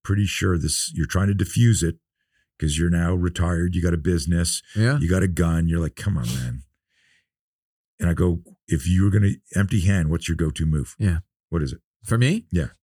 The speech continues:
Speaker 2: Probably more like a palm strike.
Speaker 1: Okay. So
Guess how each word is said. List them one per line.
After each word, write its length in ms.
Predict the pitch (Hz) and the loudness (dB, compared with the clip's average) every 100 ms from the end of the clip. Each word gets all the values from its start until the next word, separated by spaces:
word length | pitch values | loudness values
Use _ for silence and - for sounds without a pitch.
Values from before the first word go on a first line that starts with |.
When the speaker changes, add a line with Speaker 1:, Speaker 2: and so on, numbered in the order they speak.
| - | -6
Speaker 2:
Probably 240 | 175 156 | -2 0
more 180 | 120 113 | 0 0
like 200 | 101 98 | 0 0
a 280 | 95 92 104 _ | 0 -2 -4 _
palm 240 | - 85 101 | -6 -4 -2
strike. 280 | - 110 - 98 | -2 -4 -4 -4
Speaker 1:
Okay. 220 | 78 - - - - - | -4 -6 -12 -20 -18 -4
So 260 | 98 92 | 0 0